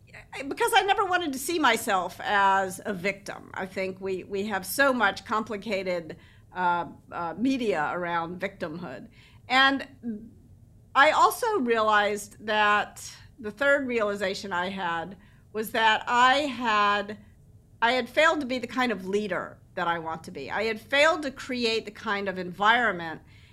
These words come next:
in which everyone could do the best work of their lives and enjoy working together.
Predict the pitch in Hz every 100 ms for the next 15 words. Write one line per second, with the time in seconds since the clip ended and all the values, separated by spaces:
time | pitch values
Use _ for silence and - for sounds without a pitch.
0 | - 202 226 233 233 262 302 349 311 214
1 | 202 202 214 240 233 214 190 - - 247
2 | 220 226 233 - 214 208 190 190 185 185
3 | 190 190 185 185 175 175 165 165 175 170
4 | 180 170 156 -